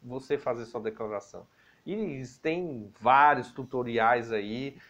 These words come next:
ensinando como você preenche, mas você ter a segurança de um contador, de um escritório de contabilidade, ou uma pessoa que tem um conhecimento de imposto de renda, é muito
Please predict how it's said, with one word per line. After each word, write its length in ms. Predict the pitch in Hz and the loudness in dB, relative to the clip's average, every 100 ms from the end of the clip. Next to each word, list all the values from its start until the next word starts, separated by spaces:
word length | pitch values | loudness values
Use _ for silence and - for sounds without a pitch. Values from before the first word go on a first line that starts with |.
| _ | _
ensinando 600 | 131 139 - 147 127 143 | -10 -8 -8 -4 -2 -2
como 280 | 147 139 147 | -4 -4 -4
você 240 | 151 151 | -6 -8
preenche, 420 | 156 156 135 127 135 | -6 -4 -6 -6 -4
mas 160 | 139 | -4
você 240 | 139 139 180 | -4 -6 -6
ter 100 | 185 | -6
a 60 | |
segurança 540 | 170 175 143 135 131 127 | -6 -6 -4 -6 -8 -10
de 100 | 131 | -12
um 60 | |
contador, 720 | 131 127 117 107 107 120 110 - _ _ | -10 -10 -8 -4 -2 0 -2 -6 _ _
de 140 | 113 | -10
um 120 | 135 | -8
escritório 480 | 127 - 117 127 117 | -10 -12 -6 -2 -2
de 60 | 113 | -4
contabilidade, 840 | 120 120 113 110 113 117 107 - _ _ | -8 -6 -6 -4 0 0 -2 -12 _ _
ou 420 | 123 135 147 139 - _ _ _ _ _ _ _ _ _ _ | 0 6 6 4 -4 _ _ _ _ _ _ _ _ _ _
uma 100 | 120 | -6
pessoa 280 | 117 127 127 | -4 -6 -8
que 100 | 107 | -8
tem 140 | - 151 | -2 -2
um 60 | |
conhecimento 640 | 147 139 123 117 127 131 113 | -2 -4 -6 -8 -8 -8 -12
de 120 | 117 | -14
imposto 300 | 110 113 110 | -10 -10 -8
de 60 | 117 | -10
renda, 160 | 131 | -6
é 40 | 127 | -6
muito 460 | 127 131 139 135 | -6 -10 -12 -16